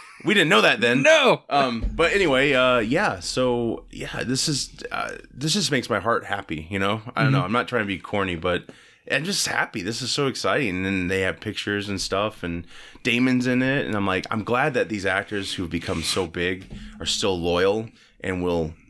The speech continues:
Speaker 1: do these films,
Speaker 2: I
Speaker 1: you
Speaker 2: think
Speaker 1: know?
Speaker 2: when you have fun with somebody, when you're making a movie,
Speaker 1: Yeah.
Speaker 2: that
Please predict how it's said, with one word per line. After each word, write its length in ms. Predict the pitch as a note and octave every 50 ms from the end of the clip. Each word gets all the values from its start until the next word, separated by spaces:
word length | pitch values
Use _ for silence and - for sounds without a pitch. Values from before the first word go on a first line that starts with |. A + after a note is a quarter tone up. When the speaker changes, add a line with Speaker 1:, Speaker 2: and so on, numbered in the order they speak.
| - - F2
Speaker 1:
do 200 | F2 G2 G2+ G2+
these 200 | F2+ F2+ E2 - -
films, 540 | - E2+ D#2+ D#2 - - - - - - - -
Speaker 2:
I 100 | D3+ F#3
Speaker 1:
you 60 | F#3+
Speaker 2:
think 200 | G3 G3+ F#3 E3
Speaker 1:
know? 60 | E3
Speaker 2:
when 100 | D3+ C#3+
you 100 | C3+ A#2+
have 180 | B2+ B2+ B2+ A2
fun 260 | - - A#2 A#2+ B2+
with 100 | B2 A#2
somebody, 360 | - - C3 B2+ B2 B2 B2+ B2+
when 120 | B2 A2+
you're 100 | G#2+ G2+
making 260 | G2+ G#2 G#2+ G#2 A#2
a 40 | G#2+
movie, 300 | G#2+ A2 A#2+ A2+ A2+ A#2+
Speaker 1:
Yeah. 140 | A#2+ - G#2+
Speaker 2:
that 180 | G#2+ G#2+ G#2+